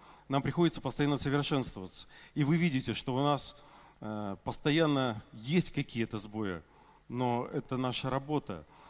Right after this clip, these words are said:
Я обратил внимание, то, что мы сделали в первый год, работало идеально,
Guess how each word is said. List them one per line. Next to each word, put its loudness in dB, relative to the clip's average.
Я 4
обратил 4
внимание, 0
то, 4
что 4
мы 2
сделали 4
в -8
первый 2
год, 0
работало 0
идеально, 0